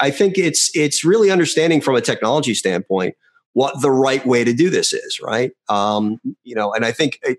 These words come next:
initially people envision this massive data set. You know, here's everything about everybody that sits in this one spot. I don't think that's necessarily gonna be the case. I think it's gonna be somewhat distributed, to your point, as it is today.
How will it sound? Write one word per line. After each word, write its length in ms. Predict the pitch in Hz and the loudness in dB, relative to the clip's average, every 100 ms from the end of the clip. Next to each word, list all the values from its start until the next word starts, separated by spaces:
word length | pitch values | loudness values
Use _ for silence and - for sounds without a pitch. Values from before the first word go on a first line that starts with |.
| - | 0
initially 400 | 123 143 - 131 | 2 2 2 0
people 260 | 143 135 | 0 2
envision 400 | 123 120 127 123 | 2 2 2 2
this 400 | 117 110 - - - - _ | 2 2 0 -2 -8 -20 _
massive 720 | - 127 135 - - 151 117 | 2 2 2 0 2 0 0
data 280 | 120 135 131 | 0 2 2
set. 300 | - 110 78 - | 2 0 -4 -6
You 100 | 110 | -4
know, 100 | 104 | -2
here's 280 | 113 131 120 143 | 0 2 0 0
everything 440 | 151 170 165 151 | 0 0 2 2
about 220 | 131 123 | 2 0
everybody 400 | 120 139 117 104 | 0 0 -2 -2
that 140 | 101 101 | -4 -4
sits 260 | - 107 | -4 -2
in 60 | 107 | -4
this 140 | 95 | -4
one 180 | - 98 | -2 -2
spot. 380 | 95 - 135 90 - _ _ - | -2 -2 -2 -2 -8 _ _ -2
I 40 | |
don't 160 | 170 175 | -2 0
think 160 | 165 | 0
that's 220 | - 139 131 | 0 -2 0
necessarily 460 | 123 113 120 113 | -2 -2 0 0
gonna 160 | 113 107 | 0 -2
be 80 | 95 | -2
the 80 | |
case. 320 | 107 156 120 101 | -2 -2 -2 -2
I 60 | |
think 140 | 104 123 | -2 -2
it's 100 | - | -2
gonna 140 | 117 | -2
be 120 | 110 | -2
somewhat 340 | 113 113 107 - | 0 0 -2 -4
distributed, 480 | - 98 92 117 | -6 -6 -6 -6
to 100 | - | -4
your 120 | 101 120 | -4 -4
point, 320 | - 85 - | -4 -6 -4
as 140 | 98 110 | -4 -2
it 80 | |
is 160 | 110 110 | -2 -2
today. 420 | - 107 80 120 | -4 -4 -4 -8